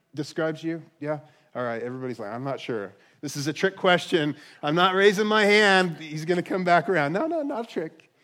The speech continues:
Now, here, here's the, here's the catch, and here's what we're gonna talk about today, is if that's your heart, that only happens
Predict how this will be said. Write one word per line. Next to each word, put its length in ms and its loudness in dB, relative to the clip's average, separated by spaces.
Now, 160 2
here, 160 0
here's 300 -2
the, 160 2
here's 280 -4
the 100 -6
catch, 380 -2
and 120 -8
here's 180 -6
what 100 -4
we're 80 -8
gonna 140 -6
talk 260 -4
about 220 -10
today, 300 -12
is 200 -2
if 120 -6
that's 280 0
your 120 -4
heart, 380 0
that 420 2
only 460 0
happens 760 -6